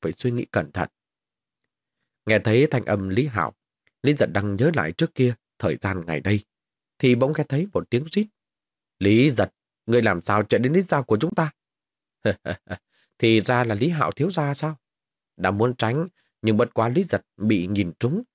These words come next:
thì cũng chỉ ha ha cười. "Lý Giật, người tới chỗ chúng ta làm cái gì?" Nói ra những lời này, sắc mặt Lý Hạo đã lạnh xuống. "À, là như vậy, ta đến bái phòng Lý gia chủ.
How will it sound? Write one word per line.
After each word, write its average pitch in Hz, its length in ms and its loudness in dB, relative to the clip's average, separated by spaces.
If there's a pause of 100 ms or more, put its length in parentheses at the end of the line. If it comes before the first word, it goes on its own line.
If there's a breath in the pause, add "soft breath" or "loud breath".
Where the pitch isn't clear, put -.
(140)
thì 156 180 4
cũng 170 220 0
chỉ 90 220 -2
ha 90 180 -4
ha 90 200 -6
cười. 87 180 -4 (1040)
"Lý 123 240 2
Giật, 104 200 -2 (320)
người 117 240 2
tới 143 140 2
chỗ 135 120 2
chúng 208 160 0
ta 151 120 2
làm 123 160 -2
cái 196 120 0
gì?" 131 140 -2 (1300)
Nói 107 200 2
ra 98 180 0
những 117 240 -2
lời 80 180 0
này, 78 220 -6 (320)
sắc 185 140 0
mặt - 180 -2
Lý 131 120 2
Hạo 131 240 -4
đã - 120 -2
lạnh 120 260 -4
xuống. 127 260 -6 (760)
"À, 92 460 -2 (220)
là 101 100 2
như 98 200 2
vậy, 87 320 0 (340)
ta 113 80 2
đến 123 200 2
bái 143 220 0
phòng 85 220 -4
Lý 113 160 -2
gia 123 160 -4
chủ. 87 380 0